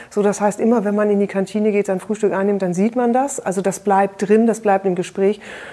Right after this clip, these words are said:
Und ich hoffe und ich vermute oder wir hoffen das, dass die Leute uns einfach ansprechen und sagen, hey, können wir mal wieder sowas machen? In irgendeiner Art und Weise. Ob es dann wieder so eine Workshops gibt, ob es wieder so eine Klangperformance gibt oder wie auch immer.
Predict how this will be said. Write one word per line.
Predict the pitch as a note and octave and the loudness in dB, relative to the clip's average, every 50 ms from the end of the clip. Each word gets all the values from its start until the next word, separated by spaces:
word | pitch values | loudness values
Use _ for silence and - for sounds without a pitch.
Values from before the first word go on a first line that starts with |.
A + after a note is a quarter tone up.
| - - - _ | -20 -20 -14 _
Und | - G3 F#3+ - - | -6 -4 -4 -6 -8
ich | F3 - - - - - - - - - | -12 -12 -12 -14 -14 -14 -12 -8 -4 0
hoffe | G#3 A3 A3 - - - C#4+ D4 | 0 0 2 2 4 4 4 4
und | - F#3+ G#3 G3+ G#3 | 4 2 0 0 0
ich | G3 - - | -4 -4 -4
vermute | G3 F#3+ F#3 F#3+ A3+ B3 A#3+ C4 C4 | -2 -2 0 0 -2 -2 -2 -4 -4
oder | B3+ - G#3 F#3+ F3+ | -4 -2 -4 -2 -2
wir | F#3+ G#3 G#3+ G3+ | 0 0 0 0
hoffen | A3+ A#3 A3+ A#3+ | -2 -2 -2 0
das, | A3+ A#3 A3+ A3 | 0 0 -2 -2
dass | A3+ G3+ F#3+ F#3+ - | -2 -4 -6 -6 -6
die | - G3 F#3+ | -4 -2 0
Leute | F#3+ F#3 F3+ F#3+ G3+ - A3+ | 0 0 0 0 0 -2 -2
uns | G#3 G#3 G#3 | -2 -2 -2
einfach | - G#3 F#3+ G3 F#3+ | -2 -4 -4 -4 -4
ansprechen | G3 G#3 G3+ - - G3+ F#3+ G3 | -4 -4 -4 -4 -4 -4 -2 -2
und | F#3+ | 0
sagen, | G3 G3 F#3+ G3 | 2 2 2 2
hey, | F3+ F3+ G3 | 0 0 -2
können | F#3+ - G3+ G3 | -2 -2 -2 0
wir | G3 | 0
mal | F#3+ F#3+ F#3+ | 0 0 2
wieder | G#3 A#3 A#3 F#3+ | 2 4 2 2
sowas | D#3+ E3 D#3+ D#3+ D#3+ - | 2 0 -2 -4 -4 -6
machen? | E3+ D#3+ E3 - - E3+ - - - - - - - - - _ | -6 -6 -6 -8 -10 -10 -12 -16 -20 -20 -20 -20 -20 -20 -8 _
In | - G3 F#3+ | 0 2 2
irgendeiner | F#3+ F#3+ F3 F#3 F#3 F#3 E3 | 2 2 2 2 2 0 0
Art | E3+ - | -2 -2
und | E3+ E3 | 0 0
Weise. | F3 F3 E3+ - | 0 0 2 2
Ob | - E3 G3 | 0 0 0
es | F#3+ - | 0 0
dann | G#3 G3 F#3 | 0 2 2
wieder | G3 F#3+ G#3 G3 F3+ | 2 2 2 2 2
so | E3+ F#3 | 2 2
eine | F3+ F3 E3 F3 | 2 2 2 2
Workshops | G3 A#3 B3+ - - - - - - | 4 2 2 2 0 -4 -4 -4 -4
gibt, | - G3+ - | -6 -6 -4
ob | - - - - | -6 -8 -8 -8
es | E3 - - | -10 -6 -4
wieder | F#3+ F#3 F#3 | -2 -2 -2
so | F3 F3+ | -2 -2
eine | E3+ F3 F3 | -4 -4 -6
Klangperformance | F3 - - G3+ A3+ A#3+ A#3 - G#3+ G3+ - - G3+ G3 G3 G3 F#3+ - | -6 -6 -4 -2 -2 -2 -2 -4 -6 -6 -4 -6 -4 -4 -2 -4 -4 -6
gibt | - G3+ G3 - F3 | -8 -10 -8 -6 -4
oder | F#3 F#3 F#3 F3 | -4 -4 -4 -4
wie | F#3 G3 G3 | -4 -6 -6
auch | F3+ - | -6 -4
immer. | - G3+ G3 G#3 G#3 | -2 0 0 0 0